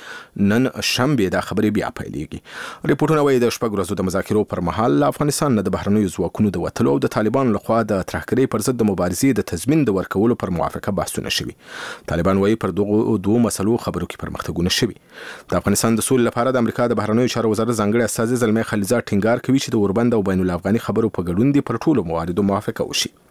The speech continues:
بل خوا جرمني او قطر سبا او بل سبا د بین الافغاني خبرو کوربه‌توب کوي. ریپورټونه وایي له افغانستان نه شاوخوا شپېته کسان په دغه خبرو کې چې په دوحه کې کیږي برخه اخلي. زلمی خلیلزاد دغه خبرې د افغانستان د سولې پروسې په برخه کې یو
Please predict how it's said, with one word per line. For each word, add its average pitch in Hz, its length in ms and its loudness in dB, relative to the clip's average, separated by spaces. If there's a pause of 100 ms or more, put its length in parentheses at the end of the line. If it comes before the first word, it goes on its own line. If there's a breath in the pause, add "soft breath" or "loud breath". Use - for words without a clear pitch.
(760 loud breath)
بل 185 140 4
خوا 196 140 4
جرمني 180 300 4 (300)
او 151 100 2 (120)
قطر 175 260 -4
سبا 147 240 0
او 151 80 2
بل - 120 0
سبا 131 260 0
د 135 220 4
بین 104 200 2
الافغاني 120 420 2 (240)
خبرو 131 260 0 (100)
کوربه‌توب 90 520 -6
کوي. 92 100 2 (120)
ریپورټونه 120 360 0
وایي 110 140 4
له 104 120 2
افغانستان 110 380 0
نه 98 80 -2
شاوخوا 113 400 0
شپېته - 340 -2
کسان 147 300 0
په 147 80 0
دغه 143 200 0
خبرو 139 220 0
کې - 120 -10
چې - 100 -4
په 123 80 -2
دوحه 127 160 2
کې - 180 -10
کیږي 147 280 4
برخه - 320 -6
اخلي. - 180 -12 (600 loud breath)
زلمی 147 260 4
خلیلزاد 131 360 0
دغه 120 160 0
خبرې 117 280 0
د 101 80 2
افغانستان 110 380 0
د - 80 -4
سولې 123 280 2
پروسې 123 360 0
په 92 140 -2
برخه 127 240 -2
کې - 60 -2
یو 156 100 4